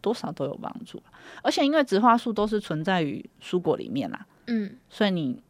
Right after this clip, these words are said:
Speaker 1: 蔬果吃的越多，热量当然就
Speaker 2: 也比较低一点点。
Speaker 1: 对啊。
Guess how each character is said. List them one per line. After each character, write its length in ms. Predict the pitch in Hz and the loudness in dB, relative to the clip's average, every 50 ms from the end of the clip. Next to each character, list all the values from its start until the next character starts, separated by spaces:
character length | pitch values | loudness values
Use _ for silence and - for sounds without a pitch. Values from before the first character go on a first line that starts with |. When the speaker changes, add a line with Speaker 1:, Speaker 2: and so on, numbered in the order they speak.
| _ _ | _ _
Speaker 1:
蔬 240 | - - - - 202 | -14 -10 -4 -2 0
果 160 | 208 196 160 | 2 2 2
吃 160 | 143 - - 175 | 2 2 2 2
的 120 | 175 160 | 2 2
越 160 | 160 170 160 | 2 2 0
多， 200 | 147 151 147 147 | 0 0 -2 0
热 140 | 147 151 151 | 0 0 0
量 220 | 139 143 131 131 | 0 -2 -2 -4
当 120 | - - 117 | -4 -6 -8
然 160 | - - - | -8 -8 -10
就 160 | - - - - - - _ _ _ | -12 -12 -12 -12 -14 -18 _ _ _
Speaker 2:
也 100 | - 214 | -4 -2
比 140 | 214 190 196 | -2 0 0
较 140 | 196 202 202 | 0 0 0
低 320 | 196 - 202 196 190 196 | 0 -2 -4 -4 -4 -6
一 20 | 196 | -6
点 260 | 196 - - - 196 | -8 -10 -12 -12 -14
点。 160 | - - - - - - - | -14 -16 -18 -18 -20 -10 -8
Speaker 1:
对 100 | - 147 | -6 -6
啊。 220 | - - - - | -6 -8 -14 -20